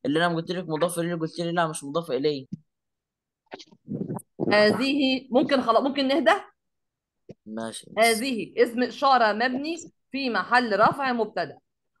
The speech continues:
Speaker 2: وقلنا، أنا لسه قايلاه دلوقتي حالا، اللي بيجي بعد اسم الإشارة بألف ولام بنقول عليه بدل مطابق. بدل مرفوع وعلامة رفعه الضمة،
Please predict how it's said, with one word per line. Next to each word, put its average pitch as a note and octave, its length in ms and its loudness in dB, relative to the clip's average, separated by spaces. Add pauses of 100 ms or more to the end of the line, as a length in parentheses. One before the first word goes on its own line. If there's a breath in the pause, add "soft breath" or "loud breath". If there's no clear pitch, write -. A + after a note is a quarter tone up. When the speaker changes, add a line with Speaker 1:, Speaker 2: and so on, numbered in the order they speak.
Speaker 2:
وقلنا، A3+ 500 6
أنا A#3+ 400 0
لسه C4 160 -2
قايلاه A#3 240 2
دلوقتي A#3 380 0
حالا، E3 440 -6 (560)
اللي G#3+ 160 0
بيجي B3 260 -2
بعد G#3+ 440 2 (220)
اسم A3 240 -2
الإشارة A#3 760 2
بألف A#3 480 -2
ولام B3+ 560 0 (540)
بنقول G#3+ 320 -2
عليه A#3+ 560 -2
بدل C4+ 480 -2
مطابق. A#3 720 2 (760)
بدل C4 600 0
مرفوع A3 480 -2
وعلامة G#3 600 -4
رفعه C4 320 -2
الضمة، A3+ 640 0